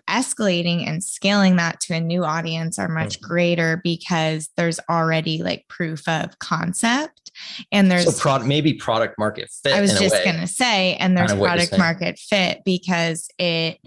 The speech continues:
Speaker 1: there's somebody who wants it. And that's what we talk about a lot is, like, okay, this could be a really exciting idea and so much of it can feel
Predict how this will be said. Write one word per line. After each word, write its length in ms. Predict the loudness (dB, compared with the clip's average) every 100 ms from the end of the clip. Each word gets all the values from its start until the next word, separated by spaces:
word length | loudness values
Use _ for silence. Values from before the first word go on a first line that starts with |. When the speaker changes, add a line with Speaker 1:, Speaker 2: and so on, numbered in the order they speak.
| -20 -20 -20 -4
Speaker 1:
there's 200 | 2 2
somebody 400 | 4 4 4 4
who 200 | 2 -2
wants 360 | -4 -4 -4 -4
it. 160 | -8 0
And 120 | 2
that's 220 | 2 2
what 80 | 0
we 100 | 0
talk 280 | 0 0 0
about 200 | -2 -2
a 60 | -4
lot 480 | -4 -2 0 -2 0
is, 240 | -2 0
like, 360 | 0 0 -2 _ -20 -18 -6
okay, 280 | -2 0 0
this 320 | 2 0 0
could 180 | -2 -2
be 500 | 0 0 0 0 -4 -6 _ _ _ _ _ _ -16 -2
a 100 | 0
really 440 | 0 2 2 4 2
exciting 480 | 0 -2 0 0 0
idea 720 | -2 0 0 2 2 0 0
and 180 | 0 2
so 160 | 2
much 240 | 2 2 -2
of 80 | -4
it 140 | -4
can 180 | -2 -2
feel 520 | 0 -2 0 -2 -6